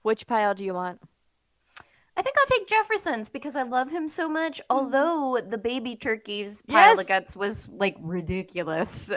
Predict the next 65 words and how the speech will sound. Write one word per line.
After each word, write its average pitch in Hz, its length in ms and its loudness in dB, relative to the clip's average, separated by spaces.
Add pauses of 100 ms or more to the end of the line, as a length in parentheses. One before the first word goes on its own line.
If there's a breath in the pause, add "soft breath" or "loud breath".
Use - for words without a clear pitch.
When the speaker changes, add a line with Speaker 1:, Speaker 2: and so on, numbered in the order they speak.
Speaker 2:
Um, 180 260 4
Speaker 1:
Yes, 277 300 6
because 277 260 2
it 285 80 4
had 311 140 6
his 330 160 -4
little 359 180 -2
turkey 403 340 0
beak 339 300 -4
in 269 140 2
it, 196 200 -2
and 277 180 -4
that's 339 220 4
why 254 200 4
I 220 40 4
Speaker 2:
and, 196 80 2
Speaker 1:
want 190 200 2
it. 170 180 -4
<laughs> - 440 -8
Speaker 2:
and 269 160 -4
he, 311 120 -4
like, 285 240 2
it 254 160 -2
was 254 220 -6
after 262 380 4
he 277 120 -8
was 240 160 -8
pushed - 400 -8
off 226 220 4
of 202 140 -10
a 180 40 -8
seagull, 233 680 -4
so - 760 2
Speaker 1:
<laughs> - 1120 -18
Speaker 2:
a 262 120 0
seagull 254 520 -2
taxi 240 500 -4
cab. 285 420 2
I 320 140 -2
didn't 403 160 -6
even 254 220 -8
mention, 247 260 -8
I 262 80 0
don't 269 160 -4
even 190 160 -8
know 175 140 -8
where 175 120 -4
I'd 170 120 -6
mentioned 175 320 -10
that. 185 180 -4
Anyway, 190 380 -6
there's 196 180 -8
a 196 60 -10
seagull 196 500 -2
that's 320 240 8
a 415 60 2
Speaker 1:
Fashion 440 80 4
Speaker 2:
taxi 427 280 4
Speaker 1:
moment? 494 160 -4
Speaker 2:
cab. 202 280 6
Speaker 1:
He 339 60 6
lost 349 160 0
his 320 100 -10
Speaker 2:
Yeah. 254 180 4
Speaker 1:
hat? - 240 0